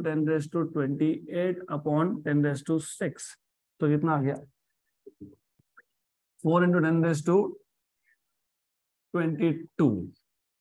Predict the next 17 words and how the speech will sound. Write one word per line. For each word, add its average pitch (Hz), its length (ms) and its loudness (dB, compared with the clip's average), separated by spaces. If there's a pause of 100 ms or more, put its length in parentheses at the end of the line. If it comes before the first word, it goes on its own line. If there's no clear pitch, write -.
(920)
अब 185 280 6
क्यों 247 160 10
चाहिए 135 480 6
ये? 107 120 -10 (440)
अगर 165 240 2
आप 180 180 4
question 170 220 -4
अच्छे 170 200 -4
से 170 120 2
पढ़ोगे, 147 600 0 (680)
calculate 190 460 4
the 214 140 4
number 180 300 4 (200)
of 185 160 4 (120)
electrons 175 640 0
and 170 160 2
holes, 127 400 -2